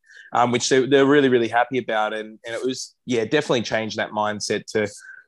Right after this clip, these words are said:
few sacrifices off the field. So making sure, you know, eating well, um, going out with the boys when, when they, you know, had their time, I, I had to hold back from that, and just making sure I prioritized my body. And it, it probably helped with my professionalism as an athlete and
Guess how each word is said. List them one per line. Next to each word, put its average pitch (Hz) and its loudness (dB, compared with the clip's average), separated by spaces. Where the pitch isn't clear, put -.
few 151 6
sacrifices 127 0
off 120 -4
the 120 -8
field. 120 -4
So 110 -4
making 110 -10
sure, - -4
you 107 0
know, 107 -2
eating 110 0
well, 107 2
um, 101 -2
going 113 2
out 110 0
with 107 -6
the 104 -8
boys 110 -4
when, 107 -16
when 113 -8
they, 107 0
you 104 -8
know, 107 0
had 110 2
their 110 2
time, 113 0
I, 110 4
I 104 0
had 113 -6
to 120 -6
hold 110 -4
back 110 -4
from 107 -16
that, 110 -2
and 107 -12
just 139 0
making 123 0
sure 110 2
I - -8
prioritized 110 2
my 110 -2
body. 117 0
And 110 -6
it, 110 -8
it 131 -4
probably - 2
helped 117 -4
with 110 -16
my 110 -8
professionalism 110 -4
as 104 -4
an 107 -4
athlete 117 0
and 107 -6